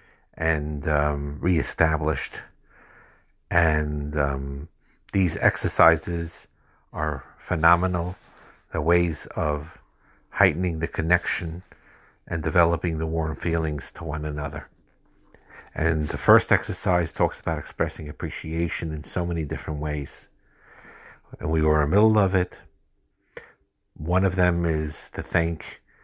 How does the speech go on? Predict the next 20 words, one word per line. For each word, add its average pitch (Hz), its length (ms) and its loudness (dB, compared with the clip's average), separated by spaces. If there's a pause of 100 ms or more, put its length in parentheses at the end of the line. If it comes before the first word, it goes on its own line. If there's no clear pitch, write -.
(420)
your 80 160 0
wife 80 240 6
for 80 120 -2
being 78 260 -2
such - 260 -6
a - 20 -4
great 73 300 -6
mother, 90 420 0 (880)
or 82 200 -2
the 78 80 -2
husband 76 420 0
for - 120 -16
being 73 200 -4
such - 240 -6
a - 20 -2
great 76 280 -6
father, 82 520 2 (1400)
or 76 100 -2
expressing - 800 -2
that 78 260 -2